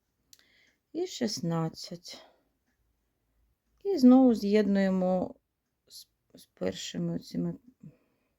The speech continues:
повітряними петлями. Ось так, з'єднуємо коло. Так, з'єднав. Таке в нас получилось. Це буде в нас донце таке ось тут, бачите, ось оце воно.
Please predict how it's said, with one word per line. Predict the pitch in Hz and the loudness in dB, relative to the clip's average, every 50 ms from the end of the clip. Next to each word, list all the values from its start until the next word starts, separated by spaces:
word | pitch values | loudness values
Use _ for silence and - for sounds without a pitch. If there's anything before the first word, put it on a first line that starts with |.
| _ _ _ _ _ | _ _ _ _ _
повітряними | - 175 170 170 175 170 _ - - 175 180 175 170 175 175 175 170 | -16 -14 -12 -12 -14 -16 _ -10 -8 -6 -6 -4 -2 -2 -4 -4 -6
петлями. | 170 _ - 311 339 - - 214 196 180 180 - - | -8 _ -10 -10 -10 -10 -8 -6 -4 -4 -4 -6 -8
Ось | - 170 - - - _ _ _ | -10 -12 -12 -14 -18 _ _ _
так, | - - - 165 | -12 -10 -10 -10
з'єднуємо | 170 180 190 214 214 202 190 185 180 175 170 156 | -6 -4 -2 -2 -2 -2 -4 -4 -4 -4 -6 -6
коло. | - _ - 151 151 156 156 175 226 277 349 - _ _ _ _ _ _ _ _ _ _ _ _ _ _ _ _ _ _ _ _ _ _ _ _ _ _ _ _ _ _ _ _ _ _ _ _ _ _ | -8 _ -12 -10 -8 -6 -4 -2 -2 -2 -4 -6 _ _ _ _ _ _ _ _ _ _ _ _ _ _ _ _ _ _ _ _ _ _ _ _ _ _ _ _ _ _ _ _ _ _ _ _ _ _
Так, | - 185 175 170 170 | -6 -2 -2 -2 0
з'єднав. | 165 226 285 277 226 180 165 165 170 | 0 0 2 4 4 4 4 2 2
Таке | - 202 - 254 269 | -2 -4 -4 2 4
в | 269 | 4
нас | 247 220 220 - | 4 4 2 0
получилось. | - 196 190 185 175 180 - 233 233 226 214 208 - - - - _ _ _ _ _ _ | -4 -4 -2 -2 -2 -2 -2 0 2 2 2 0 -2 -6 -14 -18 _ _ _ _ _ _
Це | - - - 196 | -14 -10 -8 -6
буде | 190 185 185 175 185 175 | -4 -4 0 2 2 2
в | 170 | 2
нас | 170 170 165 156 - - - _ _ _ _ _ _ _ _ _ _ _ _ | 2 0 -2 -2 -6 -10 -20 _ _ _ _ _ _ _ _ _ _ _ _
донце | - 170 165 170 175 165 156 - - - - - | -16 -6 -2 0 2 2 2 0 -2 -6 -10 -12
таке | - - - - - - | -12 -14 -14 -10 -8 -8
ось | - - - | -8 -8 -10
тут, | - - - - | -14 -18 -16 -8
бачите, | - - - 226 - - - - - 147 | -6 -4 -4 -4 -6 -12 -14 -12 -10 -10
ось | 143 143 139 - - - - - _ _ _ _ - - | -8 -8 -10 -10 -14 -20 -20 -20 _ _ _ _ -20 -20
оце | - - - - 147 143 | -20 -18 -14 -12 -10 -8
воно. | 143 147 - - 151 156 151 | -6 -6 -6 -6 -6 -8 -10